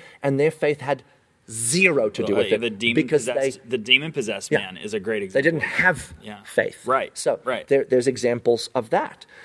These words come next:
Speaker 1: Uh, then there's examples where Jesus does something with someone that knew who he was, but he doesn't commend them for their faith in particular in that scenario. So there's, then there's, th-, wait, wait for it, it gets
Speaker 2: There's
Speaker 1: better.
Speaker 2: so many.
Speaker 1: Then there's a bunch of them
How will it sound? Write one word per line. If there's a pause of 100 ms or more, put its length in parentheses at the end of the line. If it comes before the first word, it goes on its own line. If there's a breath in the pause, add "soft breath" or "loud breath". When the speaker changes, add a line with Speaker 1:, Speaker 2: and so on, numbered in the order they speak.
(360 loud breath)
Speaker 1:
Uh,
then
there's
examples (240 loud breath)
where
Jesus
does
something
with
someone
that
knew
who
he
was,
but
he
doesn't
commend
them (280 loud breath)
for
their
faith (100)
in
particular
in
that
scenario.
So (460 loud breath)
there's, (280 soft breath)
then
there's,
th-,
wait,
wait
for
it,
it
gets
Speaker 2:
There's
Speaker 1:
better.
Speaker 2:
so
many.
Speaker 1:
Then
there's
a
bunch
of
them